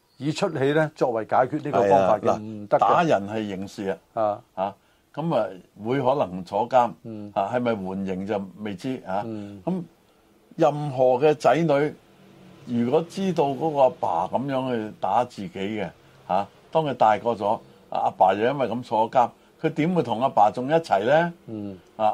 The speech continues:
Speaker 2: 可能原諒唔到阿爸㗎啦。
Speaker 1: 所以其實呢，即係廣告啊，經常都有呢啲咁嘅廣告，但係呢，依然係有發生咁嘅，所以呢，即係社會都要大家注意下呢啲事情啊，嚇。
Speaker 2: 好，咁啊，跟住講下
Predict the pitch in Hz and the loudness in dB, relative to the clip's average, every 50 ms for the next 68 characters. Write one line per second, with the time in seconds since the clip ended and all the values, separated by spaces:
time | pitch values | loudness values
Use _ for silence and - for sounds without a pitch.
0 | - 117 151 180 165 131 113 107 110 113 110 117 123 127 120 110 107 98 120 135 | 2 2 2 2 2 0 -2 -2 -2 -2 -2 0 0 0 0 0 0 -2 -2 0
1 | 139 135 - - - 85 87 90 95 95 90 85 - _ _ _ _ - 127 131 | 2 2 2 2 0 -4 -4 -4 -4 -6 -6 -8 -10 _ _ _ _ -4 -2 -2
2 | 135 135 120 101 113 113 101 127 123 127 139 143 147 139 - 165 147 135 127 127 | 0 -2 -4 -4 -4 -4 0 0 0 2 2 0 0 0 -2 0 0 2 2 0
3 | 123 117 - - 117 120 127 127 117 127 123 120 120 120 117 151 151 143 - 117 | 0 -2 0 0 0 2 0 0 0 2 2 2 2 2 0 -2 -4 -2 -4 -4
4 | 101 107 120 143 139 131 143 147 - - 123 110 113 107 113 120 127 131 135 127 | -4 -4 -4 -6 -6 -6 -8 -12 -14 -14 -6 -2 0 0 0 0 -2 -4 -4 -4
5 | 135 127 135 113 117 113 110 - 104 101 104 107 104 113 107 107 107 104 104 104 | -6 -6 -6 -8 -6 -8 -6 -6 -6 -6 -6 -6 -8 -8 -8 -4 -4 -4 -4 -4
6 | 107 110 120 131 123 - _ - - _ _ _ _ 143 156 165 156 135 110 107 | -6 -6 -6 -8 -8 -10 _ -20 -20 _ _ _ _ -6 -4 -2 -2 -2 -4 -6
7 | 98 101 104 104 110 113 107 - 110 107 - - 127 117 113 110 107 107 - - | -8 -8 -6 -4 -4 -4 -2 -4 -6 -6 -6 -8 -8 -6 -6 -8 -8 -10 -8 -6
8 | 113 110 117 123 123 113 113 131 123 113 104 - _ _ _ _ _ _ - - | -6 -4 -4 -4 -6 -6 -4 -2 -2 -2 -4 -6 _ _ _ _ _ _ -10 -4
9 | 123 117 123 123 123 123 120 143 139 123 117 110 110 - 107 98 - 123 117 113 | -2 -2 0 0 0 -2 0 -2 -4 -2 -2 -4 -2 -2 -2 0 2 2 0 0
10 | 113 - 113 107 101 98 95 101 98 110 104 110 104 - - 98 - - - - | -2 -8 -8 -8 -6 -6 -6 -8 -8 -8 -10 -10 -14 -14 -18 -20 -20 -20 -20 -20
11 | - - - _ - 104 101 - - - 110 120 117 - _ _ _ _ - 135 | -20 -20 -20 _ -8 -8 -8 -6 0 2 2 2 2 -2 _ _ _ _ -6 -4
12 | 143 131 - 151 147 143 123 110 87 - 110 120 120 113 | -4 0 2 2 0 2 -2 -4 -2 0 0 0 0 -2